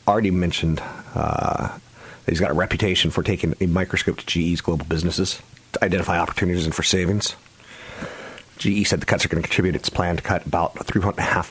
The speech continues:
billion dollars in structural costs. That includes a billion-dollar cost-cutting plan in two thousand eighteen by G E Power. That's just crazy. Twelve thousand people.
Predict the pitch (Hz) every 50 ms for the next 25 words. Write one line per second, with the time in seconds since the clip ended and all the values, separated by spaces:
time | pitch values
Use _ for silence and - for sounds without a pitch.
0 | - 87 90 101 95 92 87 76 73 78 82 85 - - - - - - - -
1 | - - 78 73 - - - - - - - - - - - - - 80 80 -
2 | - 71 - 73 85 90 82 80 76 73 76 - - - - - - 76 69 76
3 | - 82 78 80 82 80 - - - - - - - - - 73 80 67 - -
4 | 92 82 87 76 - - 73 73 78 - - 80 78 73 57 50 - - - -
5 | - - - - - - - - - - - - - - - - - - - 113
6 | - - - - - - - - - - - - - - - 92 101 107 95 82
7 | 73 - - 101 92 90 90 87 87 90 87 90 80 - 80 76